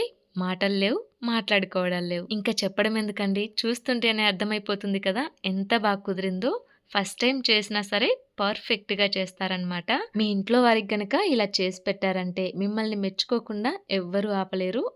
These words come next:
అంత బాగుంటుంది. ఈ బిర్యానీ మీరు రెడీ చేసేటప్పుడు ఉప్పు, కారం కరెక్ట్‌గా సెట్ చేసుకోండి, చాలా చాలా బాగుంటుంది. So ఈ వీడియో గనక మీకు నచ్చితే లైక్ చేయండి,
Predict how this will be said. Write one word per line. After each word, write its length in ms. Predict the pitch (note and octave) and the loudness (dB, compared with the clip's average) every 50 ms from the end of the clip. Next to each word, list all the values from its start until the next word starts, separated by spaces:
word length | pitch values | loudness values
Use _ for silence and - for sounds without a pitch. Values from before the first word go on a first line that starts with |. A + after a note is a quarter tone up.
| _ _ - | _ _ -8
అంత 280 | F3+ F3 F3 F3 - G3+ | -6 -6 -6 -4 -4 -4
బాగుంటుంది. 680 | F3+ F#3 F3+ F3+ F3+ F3+ F3+ F#3 F#3+ F3+ F#3+ A#3 D#4+ A4+ - - _ _ _ _ _ _ _ | -4 -4 -4 -4 -4 -6 -6 -6 -6 -4 -2 0 -2 -2 -2 -6 _ _ _ _ _ _ _
ఈ 80 | - A3+ G#3 | 0 2 4
బిర్యానీ 440 | F3+ G#3 G3+ G3 A3+ B3 C4+ C#4+ C#4 | 4 4 6 6 6 6 6 6 6
మీరు 200 | B3 A#3+ G#3+ G3 | 4 4 4 6
రెడీ 200 | G3+ F#3+ F#3 G#3 | 4 4 4 4
చేసేటప్పుడు 640 | G3+ A#3 A3+ A3 A3+ A#3 - G#3 G3 - - C4+ E4+ F#4 - - | 2 2 0 0 -2 -2 -2 -2 -2 2 2 2 2 2 0 -4
ఉప్పు, 320 | - G3 F3+ - _ - A3+ | -8 -8 -8 -8 _ -8 -4
కారం 340 | G#3+ - G3+ F#3+ F#3+ B3 F4+ B4+ B4 - | -2 0 0 0 0 0 -2 -2 -2 -2
కరెక్ట్‌గా 480 | A#3+ G3+ G3+ G3 - _ A3 G#3 B3+ C4 | 0 0 0 -2 -4 _ 0 0 0 0
సెట్ 260 | - A#3 G3+ F#3 F3 | 2 -2 -4 -2 0
చేసుకోండి, 540 | - G3 F#3+ - - - G3 F#3+ F#3 A3 E4+ B4 - - - | 0 0 0 -2 -4 -4 -2 0 2 2 2 2 0 -2 -6
చాలా 400 | - - G3+ F#3 F#3 F#3 G3 A#3 C4 | -6 -4 -4 -2 0 2 2 2 2
చాలా 280 | C4 - G#3+ G3 G#3 | 2 2 2 2 0
బాగుంటుంది. 600 | G3+ F#3 F#3+ F3+ F3+ F3+ F3+ F3+ F3+ F3+ F3+ F3+ F#3 - _ - - - - _ - | 0 0 0 0 0 -2 -4 -4 -4 -4 -4 -4 -4 -6 _ -20 -20 -20 -20 _ -2
So 120 | - D4 F4+ A#4+ C5 - _ _ - | 2 2 2 2 0 -4 _ _ 0
ఈ 120 | - A3 A3 G#3+ | 0 2 2 2
వీడియో 300 | G3+ G3 F#3+ G3 G#3 G#3 | 0 0 2 2 2 2
గనక 300 | G#3 G#3 F#3+ F#3+ - C4+ F#4 A#4+ A4 | 2 2 0 0 0 0 -2 0 -2
మీకు 240 | C#4 A3 G3+ G3 G3+ | -2 -2 -2 -2 -2
నచ్చితే 360 | G3 F#3+ F#3 - - - G3 F#3 | -2 -2 -2 -4 -2 -2 -2 0
లైక్ 320 | F3 F3 F3 F#3 F3+ - | 2 0 0 0 0 -2
చేయండి, 380 | - - A3 G#3 G3+ G#3+ C4+ | -4 -2 -2 -2 -2 0 0